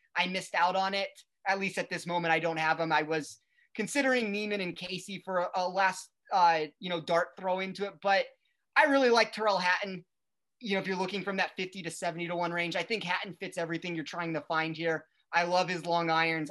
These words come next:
I love his, uh, his, his ability to not three putt. If he can just clean up on some of the other problems, keep his temperament in order, I think you can get a finish from him that is better than what the price tag is indicating.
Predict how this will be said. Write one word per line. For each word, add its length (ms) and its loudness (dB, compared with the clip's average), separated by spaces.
I 100 0
love 260 0
his, 160 -6
uh, 420 -6
his, 360 -8
his 280 -4
ability 600 -2
to 160 -6
not 260 -2
three 200 -6
putt. 300 2
If 120 -2
he 100 -2
can 160 -2
just 180 -2
clean 240 -4
up 140 2
on 120 0
some 160 -2
of 140 -2
the 80 0
other 160 0
problems, 320 -2
keep 240 -12
his 140 -10
temperament 460 -4
in 100 -6
order, 480 0
I 100 2
think 180 -2
you 120 -6
can 160 -4
get 140 2
a 40 -2
finish 320 -4
from 140 -6
him 240 -2
that 180 2
is 220 -4
better 320 0
than 180 -4
what 160 -2
the 60 -8
price 320 -8
tag 240 -6
is 100 -14
indicating. 680 -12